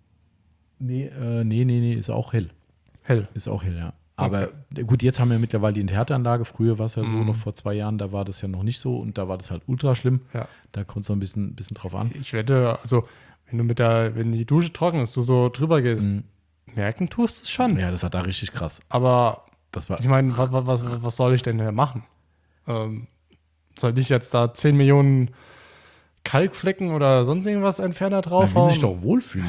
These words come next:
Speaker 1: in seinem Ding. Also wenn, ich
Speaker 2: Ich
Speaker 1: könnte
Speaker 2: seh's ja nicht.
Speaker 1: Ja, wenn du es nicht siehst, okay, dann, äh, dann b-, bist du
Speaker 2: Deswegen.
Speaker 1: entschuldigt. Aber wenn du es sehen würdest, dann,
Speaker 2: Da, dann,
Speaker 1: dann würdest du
Speaker 2: da,
Speaker 1: auch weg.
Speaker 2: auf jeden
Speaker 1: Oder?
Speaker 2: Fall.
Speaker 1: Okay,
Speaker 2: Auf jeden Fall.
Speaker 1: alles klar. Okay,
Speaker 2: Definitiv,
Speaker 1: okay. Dann
Speaker 2: aber
Speaker 1: bist du
Speaker 2: sonst
Speaker 1: entschuldigt.
Speaker 2: Nee.
Speaker 1: Weil nur weil es einem nicht selbst ist, würde ich mich ja trotzdem wohlfühlen.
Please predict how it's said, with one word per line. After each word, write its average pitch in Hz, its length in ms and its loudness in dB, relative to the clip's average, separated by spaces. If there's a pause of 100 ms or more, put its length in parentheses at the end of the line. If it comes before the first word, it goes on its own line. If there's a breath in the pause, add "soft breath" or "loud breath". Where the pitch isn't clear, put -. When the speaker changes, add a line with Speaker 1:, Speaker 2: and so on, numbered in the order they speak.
Speaker 1:
in 87 60 -2
seinem 87 340 -2
Ding. 92 180 -4
Also 98 140 -2
wenn, 123 120 0
ich 147 60 2
Speaker 2:
Ich 127 80 4
Speaker 1:
könnte 208 160 6
Speaker 2:
seh's 214 80 2
ja 226 100 8
nicht. 143 340 6
Speaker 1:
Ja, 127 140 2
wenn 156 120 6
du 156 40 2
es 135 60 -2
nicht 165 120 0
siehst, 233 200 -2
okay, 175 320 4
dann, 156 320 -4
äh, 160 120 -6
dann 165 340 2
b-, 160 100 -2
bist 156 200 0
du 170 40 0
Speaker 2:
Deswegen. 156 180 4
Speaker 1:
entschuldigt. - 360 0
Aber 117 200 0
wenn 120 80 4
du 117 80 2
es - 60 -4
sehen 185 260 2
würdest, 175 360 0
dann, 143 100 2
Speaker 2:
Da, 151 100 4
dann, 151 260 4
Speaker 1:
dann 120 60 0
würdest 127 160 -2
du - 60 0
Speaker 2:
da, 113 60 2
Speaker 1:
auch 117 160 2
weg. 90 120 -6
Speaker 2:
auf 156 160 0
jeden 180 140 4
Speaker 1:
Oder? 92 120 -2
Speaker 2:
Fall. 92 120 -10
Speaker 1:
Okay, - 180 -8
Speaker 2:
Auf 123 80 -2
jeden 147 140 4
Fall. 104 160 -6
Speaker 1:
alles 87 120 -8
klar. 73 220 -8
Okay, 131 180 2
Speaker 2:
Definitiv, 156 400 2
Speaker 1:
okay. 98 80 4
Dann 131 60 4
Speaker 2:
aber 131 120 6
Speaker 1:
bist 120 100 4
du 131 80 8
Speaker 2:
sonst 135 240 4
Speaker 1:
entschuldigt. 101 480 -4 (420 loud breath)
Speaker 2:
Nee. 98 240 -6 (260)
Speaker 1:
Weil 98 300 -4
nur 123 160 4
weil 131 100 8
es - 80 0
einem 120 180 2
nicht 113 120 0
selbst 139 260 2
ist, 120 140 -2
würde 117 140 -4
ich 104 60 -4
mich 107 120 0
ja 104 80 0
trotzdem 98 300 -4
wohlfühlen. 92 420 -2